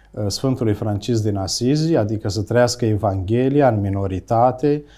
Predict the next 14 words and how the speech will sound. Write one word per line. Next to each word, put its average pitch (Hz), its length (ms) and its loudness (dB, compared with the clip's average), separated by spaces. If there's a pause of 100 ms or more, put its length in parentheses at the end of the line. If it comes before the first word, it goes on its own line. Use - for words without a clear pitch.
(320)
uh, 117 140 -4
trăind 120 340 0
cele 110 240 2
trei 110 260 0
voturi 110 420 -2
sau 98 180 -4
sfaturi 107 560 0
religioase, 101 960 -2 (300)
doar 170 340 2
că 175 120 0
mai 151 180 4
apoi, 156 460 2
de-a 120 140 4
lungul, 120 600 0